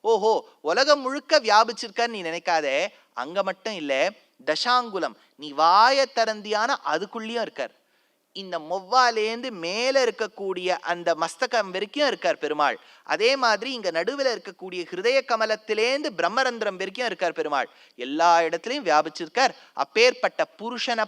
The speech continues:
பத்தி நான் சொல்ல போறேன் அப்படின்னு புருஷ சூக்தம் ஆரம்பிக்கிறது. இது முதல் மந்திரம். இதை பார்த்துட்டோமா? இப்ப ரெண்டாவது மந்திரத்துக்கு போப் போறோம்.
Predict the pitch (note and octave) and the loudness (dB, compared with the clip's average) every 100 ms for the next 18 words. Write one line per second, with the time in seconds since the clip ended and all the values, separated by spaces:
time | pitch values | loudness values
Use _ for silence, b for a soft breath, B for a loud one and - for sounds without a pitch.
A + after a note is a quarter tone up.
0 | - A3+ - D4+ C#4 F#3+ G3 G3 G3+ G3+ | 0 0 0 -4 -2 -2 -2 -2 -2 0
1 | G3+ E3+ - _ - - D3+ G3+ C4+ - | 0 0 -4 _ -8 -6 -8 -10 -12 -12
2 | G3 F#3+ E3 B2+ - E3+ E3 B2+ A#2 G#2+ | -10 -8 -8 -10 -10 -6 -2 -2 -4 -12
3 | G2+ G2 - F#3 D3+ C3 C#3 E3 B2+ A2 | -18 -20 -16 -12 -8 -6 -6 -6 -10 -10
4 | A2 - D3+ D#3+ D#3+ - D#3 G#3 G3+ b | -16 -10 -8 -4 -4 -6 -8 -4 -6 b
5 | b b b - G#3 D#3 F#3 F#3+ D#3 B2 | b b b -6 -4 -2 2 2 0 -6
6 | A2 A2 E3 C3+ - A2+ | -10 -16 -12 -10 -8 -10